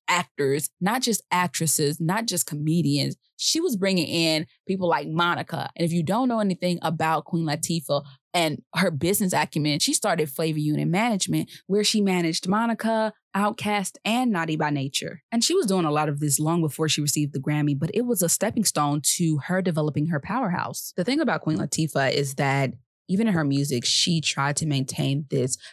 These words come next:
persona of being a self-possessed woman. And she showed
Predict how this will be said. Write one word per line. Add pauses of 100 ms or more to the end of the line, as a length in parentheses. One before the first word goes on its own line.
persona
of
being
a
self-possessed
woman.
And
she
showed